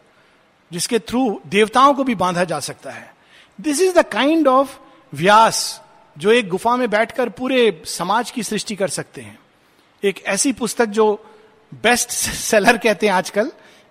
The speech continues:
अमेरिका में, बेस्ट सेलर एक साल चलता है, बेस्ट सेलर बदल जाता है। और महाभारत, रामायण हजारों वर्ष से बेस्ट सेलर है।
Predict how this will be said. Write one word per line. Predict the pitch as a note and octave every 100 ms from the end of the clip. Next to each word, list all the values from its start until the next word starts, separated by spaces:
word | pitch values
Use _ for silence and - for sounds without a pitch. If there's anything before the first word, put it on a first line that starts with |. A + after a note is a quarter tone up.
| F3+
अमेरिका | F#3 F3+ F3+
में, | F3 A3
बेस्ट | E3 G3+ -
सेलर | G#3+ G#3+
एक | G3 -
साल | G3+ F#3+
चलता | F3 D3 D#3
है, | C#3 B2 A#2
बेस्ट | E3+ -
सेलर | F#3 F#3
बदल | E3 E3 D#3
जाता | C3+ -
है। | A2 - _ _ _ _ _ _ _ _ _ _ _
और | D#3+
महाभारत, | D3+ C#3+ G3+ F3 G3+ F3+
रामायण | D#3 D#3 F3 F#3 C#3+ A2 _ _ _ -
हजारों | E3 - A#3+ A#3+ D4+ A3
वर्ष | G3+ C4
से | - B3
बेस्ट | F3 F#3 -
सेलर | - E3+ D3+
है। | -